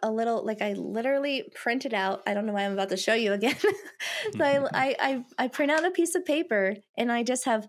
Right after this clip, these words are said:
Speaker 1: five things that I'm trying to accomplish each day. And they're not monumental, groundbreaking things. Like, my things that I'm trying to accomplish each day are work out, don't have alcohol,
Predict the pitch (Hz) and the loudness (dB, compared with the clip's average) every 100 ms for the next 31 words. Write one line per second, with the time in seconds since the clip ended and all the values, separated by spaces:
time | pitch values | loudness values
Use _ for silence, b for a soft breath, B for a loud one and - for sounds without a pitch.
0 | B B _ - - - 233 277 - 254 | B B _ -18 -4 2 2 2 -2 -2
1 | 262 208 208 - 220 202 214 214 214 202 | 0 2 0 0 0 0 0 0 2 2
2 | 196 208 196 190 180 - - 208 - 196 | 0 -2 -2 0 -2 -2 -4 -4 -2 0
3 | 165 - _ _ _ _ 226 233 233 233 | 0 -4 _ _ _ _ -2 0 0 2
4 | 226 247 254 - - - _ _ _ _ | 2 2 0 -2 -8 -10 _ _ _ _
5 | - 208 196 196 208 208 190 202 180 165 | -4 0 2 0 0 0 0 0 -2 -2
6 | 170 180 180 180 175 175 170 175 170 170 | -2 -2 -2 0 -2 -2 -4 -4 -6 -4
7 | 170 120 160 165 175 170 - _ _ - | -4 -4 -4 -2 -2 -2 -10 _ _ -6
8 | 185 175 185 202 - _ _ _ _ 202 | -2 0 2 0 -2 _ _ _ _ 0
9 | 226 220 220 220 226 220 196 202 196 214 | 0 0 0 0 0 0 0 0 -2 -2
10 | 208 208 - 202 202 262 269 B B B | -2 -4 0 2 4 2 -2 B B B
11 | B _ _ - 202 190 185 180 - B | B _ _ 0 4 6 4 2 -4 B
12 | B _ _ _ _ 190 196 226 220 214 | B _ _ _ _ -2 0 2 4 4
13 | - - _ _ _ _ _ _ - 196 | 2 -6 _ _ _ _ _ _ -4 0
14 | 196 226 254 226 202 214 208 185 214 | 0 0 0 2 2 0 0 2 4